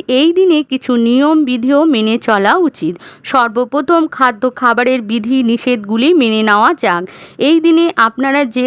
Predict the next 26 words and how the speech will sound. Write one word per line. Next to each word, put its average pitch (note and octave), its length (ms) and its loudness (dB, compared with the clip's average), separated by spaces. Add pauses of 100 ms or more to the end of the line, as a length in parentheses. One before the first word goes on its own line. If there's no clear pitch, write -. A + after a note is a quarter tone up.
(160)
খাবারগুলো A#3 640 0 (160)
ভুলেও C#4 360 2 (420)
মুখে C4 260 0 (120)
তুলবেন A3 360 -2 (100)
না, G3+ 80 2 (400)
চলুন C4 340 2 (340)
বন্ধুরা D4+ 420 2 (220)
জেনে A#3 260 0 (100)
নেওয়া G#3 220 2 (140)
যাক। F#3 220 0 (160)
সর্বপ্রথমে D#4 720 0 (240)
এই A3 100 0 (100)
দিনে C4+ 240 2 (460)
যে D4 100 2 (180)
খাবারটি B3 480 0 (140)
ভুলেও C4 320 0 (160)
গ্রহণ A#3+ 260 0 (140)
করবেন G3 340 -2 (100)
না, F#3 80 2 (460)
তা C4+ 120 2 (160)
হলো A3+ 200 0 (280)
আমিষ A#3+ 280 -2 (140)
জাতীয় A3+ 340 -2 (140)
খাবার। E3+ 340 -2 (440)
এই G3+ 80 0 (140)
পবিত্র C#4+ 360 -2